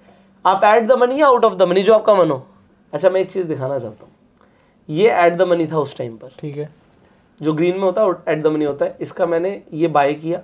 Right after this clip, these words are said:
Speaker 1: जैसा लोग आपको बता रहे हैं,
Speaker 2: हम्म।
Speaker 1: और ये भी मैंने बाय कर लिया। ठीक है, कॉल और पुट दोनों बाय कर लिया।
Speaker 2: ठीक है।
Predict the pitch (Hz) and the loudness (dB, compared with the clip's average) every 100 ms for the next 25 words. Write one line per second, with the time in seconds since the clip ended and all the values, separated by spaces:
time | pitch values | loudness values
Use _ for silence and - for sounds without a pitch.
0 | _ 151 147 139 165 170 170 185 180 151 | _ -8 -6 -2 -2 -2 2 4 4 0
1 | 160 131 139 131 160 160 147 131 _ _ | -2 -4 -6 -4 -4 -6 -12 -16 _ _
2 | _ _ - 175 - 190 170 185 160 147 | _ _ 0 0 0 0 2 2 0 -4
3 | 131 113 107 - - - - _ _ _ | -6 -8 -10 -16 -20 -20 -20 _ _ _
4 | _ 220 214 175 - 185 185 190 185 180 | _ -14 -8 -8 0 2 4 2 0 0
5 | 160 151 135 120 113 117 127 - _ - | 0 0 -4 -6 -14 -20 -20 -20 _ -16
6 | 139 143 | -12 -12